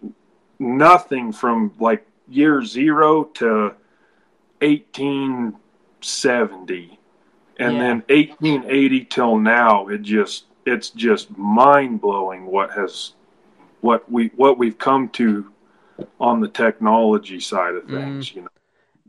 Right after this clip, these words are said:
Speaker 2: Yeah, it's, it's crazy 'cause you had, you know, like,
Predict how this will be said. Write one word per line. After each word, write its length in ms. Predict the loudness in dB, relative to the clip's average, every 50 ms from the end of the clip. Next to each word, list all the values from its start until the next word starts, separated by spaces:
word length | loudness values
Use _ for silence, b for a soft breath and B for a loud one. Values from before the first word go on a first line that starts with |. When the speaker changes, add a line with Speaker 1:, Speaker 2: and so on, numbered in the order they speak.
| _ _ _
Speaker 2:
Yeah, 320 | -10 -10 -10 -8 -10 -10
it's, 420 | -10 -10 -12 -12 -16 _ _ _ -18 -16
it's 220 | -16 -16 -16 _
crazy 380 | _ _ -14 -14 -12 -14 -16 -14
'cause 240 | -12 -12 -12 -10
you 100 | -10 -10
had, 380 | -8 -8 -8 -10 -12 -14 -16 -20 _ _ _ -18
you 120 | -16 -14
know, 120 | -12 -10
like, 160 | -10 -10 -12